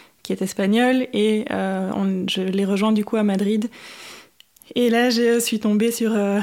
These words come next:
les, des cavernes d'Ali Baba de perles de, <laughs> en, en tout genre, de perles en, en pierres semi-précieuses, en métal, en graines. Euh, et du coup, ouais, je, je peux raconter tout,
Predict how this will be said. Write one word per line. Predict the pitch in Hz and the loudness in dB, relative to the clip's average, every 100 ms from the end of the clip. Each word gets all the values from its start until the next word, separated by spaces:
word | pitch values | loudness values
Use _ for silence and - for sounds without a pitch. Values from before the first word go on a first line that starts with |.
| - - | -4 -4
les, | 220 202 196 | -2 0 0
des | 214 196 | -2 -2
cavernes | - 233 214 226 | -2 0 2 2
d'Ali | 220 208 | 2 2
Baba | 202 196 196 208 | 0 0 0 0
de | 185 | -2
perles | 185 196 208 208 190 180 | -2 -2 0 0 0 0
de, | 180 180 196 214 202 | -2 -2 0 -2 0
<laughs> | 240 - - | 0 -2 -4
en, | 233 | -4
en | |
tout | 226 233 | 0 0
genre, | 208 208 214 | 0 0 0
de | |
perles | 196 196 196 | -2 -2 -2
en, | 190 190 - - - - | -2 -4 -8 -18 -12 -4
en | 190 | -2
pierres | 196 190 | -2 -2
semi-précieuses, | 196 202 196 185 185 202 196 196 190 | 0 0 0 -4 -2 -2 0 0 0
en | 190 | 0
métal, | 185 185 185 185 185 | -2 -2 -2 -2 -2
en | 185 190 190 | -4 -2 -2
graines. | 196 190 196 214 220 - - - - - _ _ | 0 0 0 0 0 -4 -16 -18 -18 -20 _ _
Euh, | 202 196 185 190 - - - | -2 -2 -2 -4 -4 -6 -2
et | 208 | -2
du | 180 185 | -2 -6
coup, | - - 247 247 247 - - 220 | -8 -2 2 2 0 -6 -10 -2
ouais, | 214 | 0
je, | 208 - 196 - | 0 -4 -10 -10
je | - _ | -14 _
peux | - | -10
raconter | 196 196 202 208 | -6 -4 -4 -4
tout, | 220 | -4